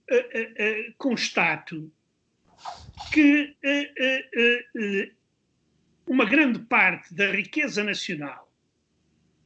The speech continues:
continua a ficar fora do, do, do, da, da sociedade civil. Acontece um pouco como no, no, no, no, no, no, no Brasil.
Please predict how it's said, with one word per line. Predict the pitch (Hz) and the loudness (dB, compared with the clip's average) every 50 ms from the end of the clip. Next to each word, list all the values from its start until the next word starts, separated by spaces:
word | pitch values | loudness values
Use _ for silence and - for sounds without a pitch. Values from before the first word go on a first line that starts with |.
| _ _ _ | _ _ _
continua | - 285 294 294 285 - 262 254 226 226 247 269 277 277 285 277 269 302 311 - _ _ - | 2 4 6 6 4 4 2 2 2 2 2 0 -2 -4 -2 -2 -4 -4 -6 -12 _ _ 0
a | 233 | 0
ficar | 226 - - 226 - - - 269 269 254 254 - - | 0 0 -4 -6 -4 -2 2 4 4 4 2 0 -4
fora | - - 226 233 233 233 233 247 240 247 | -8 -6 -4 -2 0 2 2 2 0 -2
do, | 226 190 247 262 254 254 240 | -2 -4 -6 -4 -4 -4 -4
do, | 254 - 247 247 247 240 247 247 233 | -4 -4 -4 -4 -6 -8 -8 -8 -8
do, | 240 262 240 240 240 240 233 233 233 233 226 247 254 _ _ _ _ _ _ _ _ _ _ _ _ _ _ _ _ | -6 -4 -4 -4 -4 -4 -4 -4 -4 -4 -6 -6 -10 _ _ _ _ _ _ _ _ _ _ _ _ _ _ _ _
da, | 226 214 226 226 220 214 214 214 208 202 208 214 220 - _ | 2 4 6 8 8 8 6 6 4 2 0 -2 -4 -8 _
da | - 185 247 247 | -6 -4 -4 -4
sociedade | 247 - - - 285 277 285 311 294 226 175 190 180 | -2 -4 -2 0 2 4 4 4 4 4 2 -2 -8
civil. | - - - 233 220 269 214 156 - - _ _ _ _ _ _ _ _ _ _ _ _ _ _ _ _ _ _ _ _ _ _ _ _ _ _ _ _ _ _ | -8 -4 -4 -2 0 0 0 -2 -4 -10 _ _ _ _ _ _ _ _ _ _ _ _ _ _ _ _ _ _ _ _ _ _ _ _ _ _ _ _ _ _
Acontece | 277 277 - 277 247 247 349 - - - 247 | -6 -4 -2 -2 -2 0 -2 -2 -2 -2 -4
um | 226 | -4
pouco | - 226 277 302 302 302 - - | -2 0 0 0 0 -2 -4 -10
como | - - - 269 262 247 240 | -10 -8 -6 -4 -2 0 2
no, | 247 254 240 233 226 | 2 2 4 4 4
no, | 226 226 220 214 202 | 4 4 4 4 2
no, | 202 202 202 196 196 190 | 2 0 0 0 0 0
no, | 190 185 185 180 180 | 0 2 2 2 4
no, | 175 175 170 170 165 | 4 2 2 2 2
no, | 170 175 180 185 170 170 | 2 4 4 4 4 4
no | 180 180 | 2 2
Brasil. | 180 202 196 - 277 294 247 175 147 - | 4 4 4 6 6 6 4 4 0 -4